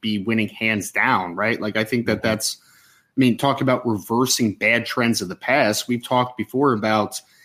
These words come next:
Speaker 1: even games Notre Dame has dominated against some lower level competitions. They didn't play particularly well. Like, I mean, we talked about U N L V afterwards, Brian. Like, did they play well against U N L V?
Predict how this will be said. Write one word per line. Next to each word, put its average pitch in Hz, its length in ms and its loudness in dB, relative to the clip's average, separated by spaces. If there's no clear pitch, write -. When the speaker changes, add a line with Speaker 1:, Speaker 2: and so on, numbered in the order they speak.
Speaker 1:
even 139 240 4
games 127 280 4
Notre 127 180 4
Dame 120 160 4
has 98 160 -2
dominated 110 520 2
against 104 260 -2
some 104 140 -2
lower 104 300 0
level 107 220 -2
competitions. 107 640 -4
They 110 80 -2
didn't 123 240 -2
play 131 240 2
particularly 123 640 0
well. 104 380 2
Like, 98 300 -4
I 101 40 -4
mean, 113 200 2
we 123 100 -2
talked 170 260 0
about 120 100 2
U 143 140 4
N 143 80 4
L 127 140 2
V 113 440 -2
afterwards, 92 540 -4
Brian. 113 300 2
Like, 107 160 -2
did 95 100 -8
they 127 100 2
play 160 220 2
well 117 220 4
against 190 260 -2
U 190 80 4
N 196 80 2
L 196 80 2
V? 240 220 2